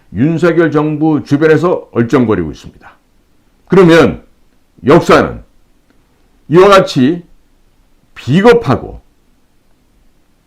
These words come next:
간특하게 살아온 이종찬 같은 인물에게는 다시금 사회적인 활동을 할 수 있는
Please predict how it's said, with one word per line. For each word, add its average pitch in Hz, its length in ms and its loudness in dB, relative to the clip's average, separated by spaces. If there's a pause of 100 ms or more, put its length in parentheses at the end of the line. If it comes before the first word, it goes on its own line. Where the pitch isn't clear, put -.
(420)
간특하게 143 1040 -4
살아온 104 560 -4 (320)
이종찬 185 840 -2
같은 156 680 -4
인물에게는 135 840 -2 (580)
다시금 196 540 -2
사회적인 160 600 -2
활동을 139 540 -6
할 127 120 -6
수 135 140 -10
있는 156 360 -6